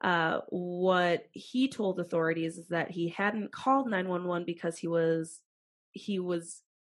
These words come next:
insistent that, she was insistent that she didn't wanna go to the hospital. Um, when he said that he had,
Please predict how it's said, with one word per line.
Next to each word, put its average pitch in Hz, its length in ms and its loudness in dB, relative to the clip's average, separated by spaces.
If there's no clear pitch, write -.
insistent 190 640 -4
that, 160 220 -2
she 208 640 0
was 160 240 0
insistent 165 500 -6
that 156 140 0
she - 120 -6
didn't 160 180 -2
wanna 151 140 -2
go 139 80 -6
to 143 60 -4
the 147 60 -6
hospital. 156 680 -4
Um, 160 540 0
when 165 840 -2
he 180 240 -8
said 165 260 -4
that 165 140 -2
he - 180 -8
had, 160 300 -2